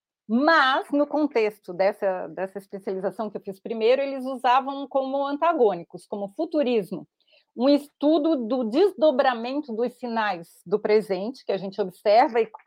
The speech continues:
se esse sinal, por exemplo, o sinal pode ser uma lei, pode ser uma tecnologia,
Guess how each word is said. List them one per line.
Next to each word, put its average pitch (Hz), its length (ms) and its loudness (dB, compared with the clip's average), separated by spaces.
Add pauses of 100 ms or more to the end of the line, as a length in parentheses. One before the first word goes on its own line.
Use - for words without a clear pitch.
(240)
se - 140 6
esse 294 200 4
sinal, 247 600 8
por 208 180 0
exemplo, 202 380 0
o 202 40 -2
sinal 220 300 0
pode 233 200 0
ser 240 80 -2
uma 220 160 0
lei, 240 400 2
pode 190 240 -4
ser - 80 -6
uma 202 140 -4
tecnologia, 214 640 -2